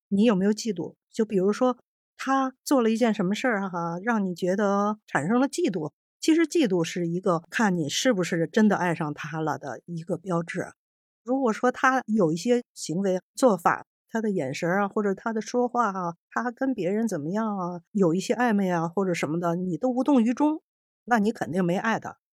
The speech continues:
具体到你的情况，是不是说已经有一个人爱你，但是你不能够判断你是不是爱他，这个时候你应该怎么办呢？一个很简单的，因为你是回应方面哈，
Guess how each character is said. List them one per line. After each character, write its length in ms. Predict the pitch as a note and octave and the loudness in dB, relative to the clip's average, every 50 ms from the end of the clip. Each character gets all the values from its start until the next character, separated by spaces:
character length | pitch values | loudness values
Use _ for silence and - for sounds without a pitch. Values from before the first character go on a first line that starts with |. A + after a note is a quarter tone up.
| _ _ _ | _ _ _
具 160 | - - E4 | 2 2 4
体 140 | - C#4 A#3 | 6 6 6
到 160 | C4 C4+ C4+ | 8 8 8
你 240 | B3+ A#3 G3 E3 - | 8 6 6 4 2
的 140 | - G3 G#3+ | 2 0 0
情 260 | - - - F3 F#3+ | 0 -4 -2 -2 -4
况， 320 | F#3 - A3+ G3+ F3+ - _ _ | 0 0 0 0 0 -2 _ _
是 240 | - - - C4 A3+ | -10 -4 -4 -2 0
不 140 | - A3+ | 0 0
是 160 | G#3 A3+ G#3+ G3 | 0 0 0 0
说 240 | - - G#3+ G#3+ | 0 0 0 0
已 160 | G#3+ G3 F3+ D3 | 0 -2 -4 -4
经 180 | - G3+ G#3+ | 0 2 2
有 160 | A3 F3+ B2 | 2 2 0
一 80 | C#3 E3 | -2 -2
个 100 | F#3 G#3 | 0 0
人 140 | F3 E3+ F#3 | 0 0 0
爱 300 | - B3+ C4 C4 B3 G3 | 0 -2 -2 0 0 0
你， 220 | E3+ D#3 C#3 - - _ _ _ _ _ _ | 0 -2 -4 -8 -12 _ _ _ _ _ _
但 120 | A#3 B3 | -2 0
是 120 | A3+ G#3 G3+ | 0 0 -2
你 240 | F#3+ E3+ D3 B2+ C3 | -2 -2 -4 -6 -6
不 180 | - - D4 | -2 0 2
能 140 | C#4+ B3+ A#3+ | 2 2 2
够 100 | C4 C4 | 2 0
判 320 | G#3+ - - D4 C4+ A3 | 0 0 -2 0 2 2
断 240 | G#3 G#3 F#3+ E3+ D#3 | 2 2 2 0 -2
你 80 | D#3 B2 | -4 -6
是 160 | - - A#3 | -6 -6 -6
不 80 | G#3+ A3 | -4 -2
是 60 | A3+ | -2
爱 180 | A3 A3+ G#3 | -2 0 -2
他， 400 | E3+ - - - A3+ A#3+ B3+ C4 - _ _ _ _ _ _ _ | -4 -6 -6 -4 -2 -2 -2 -4 -6 _ _ _ _ _ _ _
这 120 | - E4+ | -2 0
个 80 | C#4 A#3+ | 0 0
时 120 | A3+ - | 0 2
候 160 | B3 B3 B3+ B3 | 2 4 4 4
你 180 | A3 F3+ D#3 | 4 2 2
应 80 | E3+ G#3 | 2 2
该 160 | A3+ B3+ C4 | 2 2 0
怎 160 | C4 - D3 | 0 -2 -6
么 100 | A2 G2+ | -6 -8
办 300 | D3+ - B3+ C4 B3 G#3+ | -4 -2 0 2 2 2
呢？ 200 | F#3+ E3+ E3 E3 - _ _ _ | 0 -2 -4 -6 -10 _ _ _
一 160 | - E3 F3 | -8 -6 -2
个 180 | F#3+ F#3+ F3+ E3+ | 0 0 0 0
很 480 | E3+ - - D3 C#3+ F#3 G3+ A#3 B3+ A3 | -2 -6 -6 -4 0 0 2 0 0 -2
简 240 | - - E3 C#3 | -2 -4 -4 -2
单 200 | D3 - A3+ A#3+ | 0 0 2 2
的， 200 | B3 G3 D3+ - F#3 | 2 0 0 -2 0
因 100 | A#3 C4 | 0 2
为 100 | C#4 D4 | 4 4
你 200 | C#4+ A#3 D#3+ A#2 | 4 2 2 0
是 260 | - - G#3+ G3 F3+ D3 | -2 -2 0 0 -2 -2
回 260 | - - - D3 D3+ | -4 -2 0 0 2
应 260 | G#3 C4+ D#4+ C4+ F3+ | 4 4 4 2 2
方 180 | - F3+ E3 D#3 | 2 0 0 0
面 180 | E3 E3 C3 | 0 -2 -2
哈， 200 | C#3+ D#3+ D3 D3 | -4 -6 -8 -8